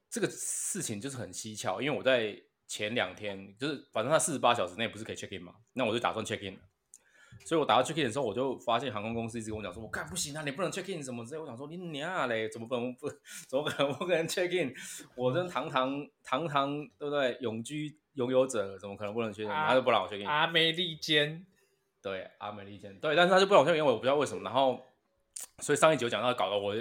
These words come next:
Speaker 1: 要去机场很赶嘛，然后行李又爆掉，我又没办法处理，对。然后我，我，我就跟我老婆讲说：“哎，不行，我，我没办法 check in，那我们可能要早点去机场 check in。”因为我不知道，其实我那时候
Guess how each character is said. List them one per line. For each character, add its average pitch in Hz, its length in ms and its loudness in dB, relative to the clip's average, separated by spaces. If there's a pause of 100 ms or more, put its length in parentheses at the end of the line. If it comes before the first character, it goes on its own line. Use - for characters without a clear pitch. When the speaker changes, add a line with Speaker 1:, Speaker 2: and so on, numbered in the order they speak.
Speaker 1:
要 143 120 2
去 139 100 -4
机 123 120 -2
场 98 220 -2 (360)
很 127 240 -2
赶 101 200 4
嘛， 95 140 -6
然 98 120 0
后 123 180 2
行 117 160 -10
李 113 60 -6
又 104 100 -4
爆 95 200 2
掉， 95 160 -4
我 98 100 -6
又 107 60 -2
没 101 100 -6
办 92 120 -4
法 90 60 -6
处 - 160 -20
理， - 60 -20 (760)
对。 95 200 -10 (500)
然 107 120 -6
后 120 400 -2 (120)
我， 107 180 -12
我， 120 220 -8
我 117 80 -12
就 120 80 -6
跟 120 80 -6
我 113 40 -4
老 101 80 -4
婆 95 120 -10
讲 90 100 -12
说 95 100 -16
：“哎， 113 60 -10
不 98 100 -16
行， 90 240 -14
我， 90 160 -16
我 95 80 -14
没 104 120 -10
办 101 120 -4
法 90 80 -14
check 92 60 -14
in， 90 220 -14
那 107 100 -4
我 101 60 -2
们 90 100 -12
可 90 80 -16
能 87 80 -12
要 92 300 -10
早 92 120 -8
点 90 140 -12
去 104 100 -14
机 95 160 -16
场 90 220 -16 (240)
check 104 260 -4
in。” 95 80 -16 (140)
因 135 100 -2
为 127 80 0 (140)
我 104 180 -10
不 127 140 -10
知 131 100 -8
道， 120 320 6 (200)
其 - 120 -12
实 170 60 2
我 117 100 0
那 143 80 6
时 143 120 4
候 131 200 2